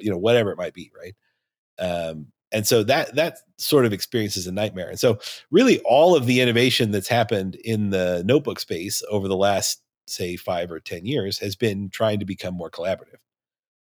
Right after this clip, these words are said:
Uh, Google Colab is probably the first example of that, but there's others like Hex and DeepNote and a few others that have, that have tried to solve this collaborative problem. But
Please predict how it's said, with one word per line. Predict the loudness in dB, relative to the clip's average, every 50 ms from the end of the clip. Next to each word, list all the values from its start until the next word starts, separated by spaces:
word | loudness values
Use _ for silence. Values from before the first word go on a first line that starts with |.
| _ -10
Uh, | -10 -8 -10 -4 0
Google | 2 2 2 2 2
Colab | 2 2 4 4 6 4 4 2 0
is | -2 -4 -2
probably | 0 2 2 2 2 -2
the | -4 -6
first | -4 -4 -4 -4 -4 -6
example | -8 -6 -4 -4 -4 -4 -4 -4
of | -2 0
that, | 0 0 0 0 -2
but | -4 -4 -4
there's | -4 -4 -4 -2
others | -2 0 0 0 0 0 -2
like | -4 -6 -8 -10 -14 -4
Hex | 2 4 4 4 2 0 -4 -4
and | -4 -4 -4
DeepNote | -4 -6 -6 -6 -4 -2 -2 -2 -2 -2 -4
and | -6 -8
a | -6
few | -2 2 2 2
others | 2 2 -2 -4 -4 -4
that | -4 -4
have, | -4 -6 -8 -8 -10 -16 _ _ _ -2 0
that | 2 2
have | 2 0 -2
tried | 0 2 2 2 4 2 0 0 -2
to | -2
solve | -2 0 0 0 0 0
this | -4 -6
collaborative | -4 -2 0 0 0 0 0 -4 0 2
problem. | 4 4 4 4 2 -4 -8 -12 -20 -20 -20 -20 -20 -12 _ 4
But | 4 4 4 2